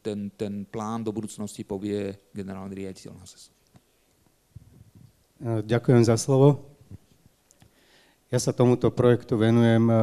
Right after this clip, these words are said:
Speaker 2: približne od decembra, kedy som zdedil nejakú koncepciu, ktorá mala zaviesť existujúce riešenie,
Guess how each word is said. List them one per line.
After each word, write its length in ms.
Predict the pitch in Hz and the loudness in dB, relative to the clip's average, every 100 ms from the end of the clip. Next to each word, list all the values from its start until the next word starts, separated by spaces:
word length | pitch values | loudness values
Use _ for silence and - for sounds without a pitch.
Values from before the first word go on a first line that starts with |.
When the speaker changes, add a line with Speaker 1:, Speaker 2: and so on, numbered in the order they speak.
| 107 107 107 - | 2 2 -2 -6
Speaker 2:
približne 400 | 110 113 113 110 | -8 -2 0 2
od 160 | 107 110 | 0 0
decembra, 480 | 107 120 113 120 - | 0 0 2 2 0
kedy 160 | 117 | -2
som 240 | 110 120 110 | -2 -4 -10
zdedil 400 | 101 110 117 113 | -10 -8 -4 -2
nejakú 400 | 107 107 113 - | 0 2 2 2
koncepciu, 720 | 107 104 110 - - 113 110 | 0 0 -2 -4 0 2 0
ktorá 320 | - 110 110 | 0 -2 0
mala 320 | 110 107 107 | 0 0 0
zaviesť 480 | 104 107 110 98 104 | -2 0 0 -2 -6
existujúce 720 | 101 104 101 - 107 107 - | -10 -12 -10 -2 -2 -2 -2
riešenie, 720 | 107 107 104 117 110 107 110 | 0 0 0 -2 0 0 -2